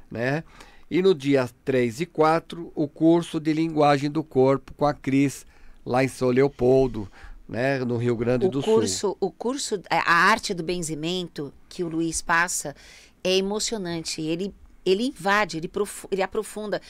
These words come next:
Speaker 2: ele ensina você a limpeza da casa, não só, e não é feng shui, é o benzimento
Speaker 1: Pois é,
Speaker 2: antigo,
Speaker 1: as
Speaker 2: isso que é
Speaker 1: energias, né?
Speaker 2: gostoso.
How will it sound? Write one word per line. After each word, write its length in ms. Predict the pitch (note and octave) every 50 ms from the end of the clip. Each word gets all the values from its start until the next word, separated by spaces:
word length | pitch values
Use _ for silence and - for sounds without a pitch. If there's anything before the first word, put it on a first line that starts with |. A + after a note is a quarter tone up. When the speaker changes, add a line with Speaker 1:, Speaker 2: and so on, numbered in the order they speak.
| - - -
Speaker 2:
ele 180 | - F#3 F#3+ G#3
ensina 580 | A3 G#3+ - - - - C#4 D#4+ E4 D#4+ C#4
você 400 | A3+ G3+ G3+ F#3+ G3 - - A3+
a 40 | A#3+
limpeza 600 | - B3 C#4 C#4+ - - - A3+ B3+ B3+ - F#3+
da 120 | D3+ E3 E3
casa, 380 | - - D3+ D3 C#3+ C#3+ D3
não 180 | D3 F3 G#3+ B3+
só, 360 | - - - F#3 F#3 G3+ G#3 - - - - - - - -
e 80 | F3+ F3+
não 180 | F#3+ G3 G#3
é 60 | A#3+
feng 200 | C4+ - A3+ G3+
shui, 420 | F3+ - - F3+ E3 E3 D#3 D3+ - -
é 100 | E3 D#3
o 40 |
benzimento 1000 | D#3 C3+ B2+ G3 G#3 A#3+ C4+ B3+ G#3+ B3 A3 G3 F3 E3+ F3 G3+ G#3 - G#3 G3
Speaker 1:
Pois 120 | G#3 G#3
é, 40 | G#3
Speaker 2:
antigo, 640 | F#3+ E3 - - - - G3+ G#3 F#3+ D3 C#3 D3 C#3+
Speaker 1:
as 80 | F#2+
Speaker 2:
isso 320 | - G#2+ G2 A2 A2 - -
que 100 | G#2 G#2+
é 40 |
Speaker 1:
energias, 240 | A#2 A2+ G#2+ - -
né? 140 | - A2 A#2+
Speaker 2:
gostoso. 260 | C#3 C#3 C3 C#3+ D3